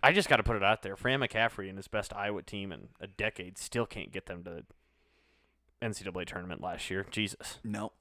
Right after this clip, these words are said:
Speaker 1: Yeah.
Speaker 2: <laughs> What a failure.
Speaker 1: Yeah. <laughs> Disaster.
Speaker 2: Uh,
Speaker 1: Extend him again, Barta.
Speaker 2: Why not?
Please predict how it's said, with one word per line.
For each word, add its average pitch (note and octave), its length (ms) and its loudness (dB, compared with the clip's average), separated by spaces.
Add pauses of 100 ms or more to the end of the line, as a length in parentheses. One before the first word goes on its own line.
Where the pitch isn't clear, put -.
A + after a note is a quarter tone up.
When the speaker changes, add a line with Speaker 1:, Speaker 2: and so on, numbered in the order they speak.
(560)
Speaker 1:
Yeah. F#2+ 180 -6 (560)
Speaker 2:
<laughs> C#3+ 80 2 (3500)
What A#2 120 8
a - 20 -6
failure. G#2+ 400 6 (160)
Speaker 1:
Yeah. - 220 8 (240)
<laughs> - 500 -2
Disaster. G2+ 560 -2 (100)
Speaker 2:
Uh, B2+ 140 12
Speaker 1:
Extend B2+ 300 12
him A#2 80 8
again, A2 320 8
Barta. G2 340 4 (180)
Speaker 2:
Why A2+ 200 4
not? A2+ 320 2